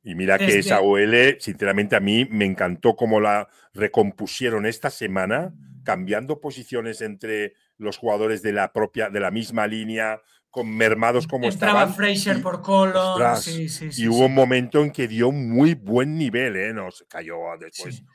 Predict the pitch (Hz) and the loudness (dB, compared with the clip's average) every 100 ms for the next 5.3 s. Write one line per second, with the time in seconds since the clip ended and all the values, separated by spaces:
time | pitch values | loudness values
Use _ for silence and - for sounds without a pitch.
0 | - 98 95 104 98 92 87 90 90 87 | -14 -10 -8 -10 -18 -20 -20 -14 -12 -12
1 | 92 92 90 90 90 117 147 147 107 127 | -14 -14 -12 -10 -8 -8 -8 -12 -10 -6
2 | 165 214 208 226 196 - 170 87 156 76 | -4 -4 -2 -2 -2 -4 -4 -2 -4 -6
3 | 73 73 _ _ _ _ _ 95 92 202 | -10 -14 _ _ _ _ _ -18 -16 -18
4 | - _ _ 185 185 185 196 233 240 226 | -20 _ _ -6 -2 0 0 0 0 0
5 | 208 202 - | -2 -6 -14